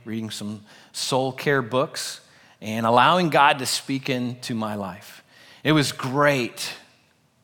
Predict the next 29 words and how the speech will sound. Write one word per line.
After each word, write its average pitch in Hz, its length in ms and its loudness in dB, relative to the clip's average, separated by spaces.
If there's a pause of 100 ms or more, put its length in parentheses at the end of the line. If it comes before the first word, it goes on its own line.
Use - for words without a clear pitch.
(160)
and 143 260 2
painful. 120 680 -6 (680)
Anybody 143 280 4
ever 143 180 4
done 139 200 2
a 117 100 0
great 127 500 -2
painful 135 380 -2
thing 139 320 -4
before? 143 440 -6 (560)
Like, 120 280 -4
it, 151 220 0
it 165 100 2
was 135 200 -2
hard. 123 600 -2 (520)
God 151 300 6
was 165 140 2
pointing 180 400 4
out 156 340 6 (240)
some 131 220 0
things 123 340 0
in 135 160 0
my 139 200 6
life 160 500 2 (340)
that 127 180 0
needed 123 440 -2 (300)
to 117 100 -12
change. 98 640 -10 (500)
And 113 480 -10